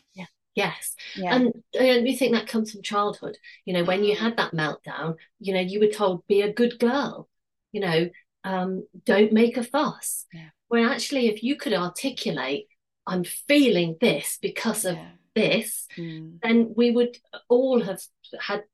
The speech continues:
Speaker 1: very, very different childhoods.
Speaker 2: Mm-hmm, mm-hmm. I was even talking to a friend today and talking about the things that, uh, you know, I used to be a teacher, and the things that should be on the curriculum now, even primary
Speaker 1: Yeah.
Speaker 2: or secondary,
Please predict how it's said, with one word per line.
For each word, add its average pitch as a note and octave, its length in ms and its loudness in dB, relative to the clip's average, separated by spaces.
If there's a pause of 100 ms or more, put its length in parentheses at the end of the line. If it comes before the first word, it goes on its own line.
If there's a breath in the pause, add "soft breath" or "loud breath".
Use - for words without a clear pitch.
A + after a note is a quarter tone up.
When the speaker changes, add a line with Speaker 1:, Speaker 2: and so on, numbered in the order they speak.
(140)
Speaker 1:
very, G3+ 240 4
very F3+ 180 -2
different G3+ 320 -8
childhoods. - 680 -8
Speaker 2:
Mm-hmm, F3+ 400 -4 (220)
mm-hmm. E3 300 -8 (400 loud breath)
I C#4 80 2
was C#4 160 -2
even D4 180 0
talking A#3 440 -2
to G#3 300 -4 (760)
a A3+ 80 -4
friend G#3+ 420 0
today G#3 600 -2
and G3 260 -6
talking A3+ 300 -4
about G#3 340 -4 (340 soft breath)
the G#3+ 80 -6
things C#4+ 420 -2
that, A#3+ 220 -2 (840)
uh, G3 120 2
you G#3 140 -4
know, E3 80 0
I F3 120 2
used A3 200 -6
to A3 60 -8
be G3+ 140 -8
a G#3 40 -6
teacher, - 380 -8
and F#3+ 200 -2
the A3 60 -6
things C4+ 300 -2
that B3+ 180 -2
should C#4 320 -4
be A#3+ 160 -4
on G#3+ 240 0
the F#3 80 -4
curriculum F3 560 -6
now, E3+ 380 -2 (400 loud breath)
even - 340 0
primary D4+ 440 4
Speaker 1:
Yeah. C4+ 100 -4
Speaker 2:
or C4+ 160 0
secondary, F3+ 600 -8